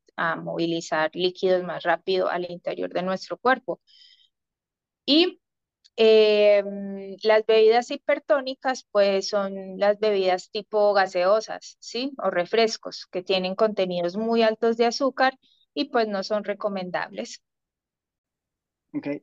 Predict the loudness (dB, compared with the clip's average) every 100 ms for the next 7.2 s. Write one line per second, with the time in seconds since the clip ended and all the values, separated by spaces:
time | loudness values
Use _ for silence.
0 | _ 2 6 8 8 6 4 2 4 6
1 | 4 4 2 2 0 -2 -4 -2 0 2
2 | 2 2 2 2 2 0 0 -2 -4 -2
3 | -2 -4 -6 _ -8 -8 _ _ _ _
4 | _ _ _ -2 4 4 4 2 0 -4
5 | -6 -4 -4 -4 _ -6 -2 0 0 -2
6 | -2 0 0 0 -2 -2 0 -2 -2 -6
7 | -10